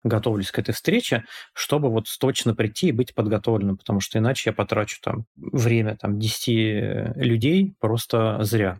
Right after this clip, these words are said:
Поэтому абсолютно точно, да, надо готовиться, надо какую-то агенду, надо какую-то, какой-то контекст людям доносить.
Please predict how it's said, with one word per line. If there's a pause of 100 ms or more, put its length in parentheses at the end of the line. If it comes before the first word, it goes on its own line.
(100)
Поэтому
абсолютно
точно,
да,
надо
готовиться,
надо
какую-то
агенду,
надо
какую-то,
какой-то
контекст
людям
доносить.